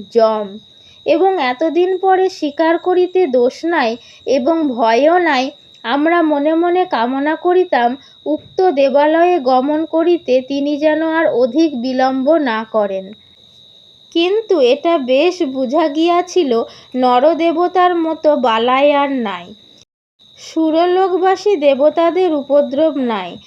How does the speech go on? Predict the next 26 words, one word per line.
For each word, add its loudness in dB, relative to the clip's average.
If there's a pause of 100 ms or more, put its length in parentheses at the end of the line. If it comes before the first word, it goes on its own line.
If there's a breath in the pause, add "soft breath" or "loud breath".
(340 loud breath)
গাছ 2 (100)
হইতে 0
একটা 0
ফুল -4 (100)
পাড়িয়া 0
দিলে 0
খুশি -6
হন, 0 (440 loud breath)
না -2
দিলে 0
তাগাদা 0
করিতে -2
আসেন -4
না। -10 (420 loud breath)
আমাদের 0
নরদেবগণ 0
চান -2
অনেক -2
বেশি, -4 (400 loud breath)
এবং 2
আমাদের 0 (100)
তিলমাত্র -2 (100)
ত্রুটি -2
হইলে 2 (500 soft breath)
চক্ষু 2
দুটো 4